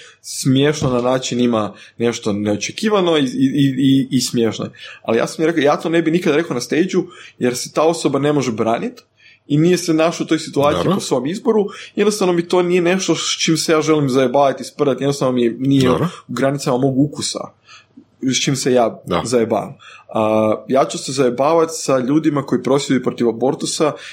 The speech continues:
Speaker 1: jer ulazi u moje nekakve političko uvjerenje, usmjerenja i meni
Speaker 2: Da.
Speaker 1: su oni užasno smiješni.
Speaker 2: Što misliš onda o šok komičarima?
Speaker 1: Pa, e, mislim da je to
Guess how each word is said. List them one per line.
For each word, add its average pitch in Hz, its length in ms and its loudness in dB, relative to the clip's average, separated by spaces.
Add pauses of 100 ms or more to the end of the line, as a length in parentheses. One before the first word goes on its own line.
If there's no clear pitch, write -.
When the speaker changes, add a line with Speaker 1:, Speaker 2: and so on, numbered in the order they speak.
Speaker 1:
jer 127 300 4 (320)
ulazi 135 600 2
u 131 160 2
moje 143 240 2
nekakve 139 360 -4
političko 127 440 0
uvjerenje, 131 360 2
usmjerenja 127 640 0
i 123 180 2
meni 123 200 2
Speaker 2:
Da. 120 60 0
Speaker 1:
su - 120 -2
oni 123 100 2
užasno 110 220 -4
smiješni. - 140 -4
Speaker 2:
Što - 160 0
misliš 185 280 -2
onda 156 220 2
o 101 60 2
šok - 240 -2
komičarima? 73 680 -4 (280)
Speaker 1:
Pa, 151 80 0
e, 160 60 0 (1800)
mislim 196 500 0
da 175 80 4
je 165 140 2
to 165 460 2